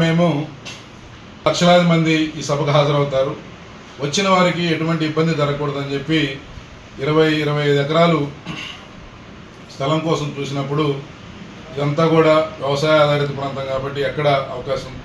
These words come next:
దొరకలేదు. అయితే ఇంకొల్లు గ్రామంలో ఒక రైతు తను కౌలుకు సాగు చేసుకుంటున్న దాదాపు మూడు వందల డెబ్బై ఆరు బై ఒకటి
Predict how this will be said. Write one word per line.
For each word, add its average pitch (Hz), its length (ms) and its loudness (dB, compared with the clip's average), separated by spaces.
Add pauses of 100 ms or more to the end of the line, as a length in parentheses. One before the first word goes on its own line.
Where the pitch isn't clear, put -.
(100)
దొరకలేదు. 107 420 -8 (840)
అయితే 170 220 2 (260)
ఇంకొల్లు 175 360 0
గ్రామంలో 156 460 2 (1500)
ఒక 156 80 -2 (140)
రైతు 196 260 4 (800)
తను 175 220 4 (380)
కౌలుకు 190 380 4
సాగు 170 300 6
చేసుకుంటున్న 151 520 -2 (560)
దాదాపు 160 380 4 (180)
మూడు 170 160 2
వందల 180 240 4
డెబ్బై 160 240 2
ఆరు 160 200 2
బై 160 80 2 (140)
ఒకటి 147 240 0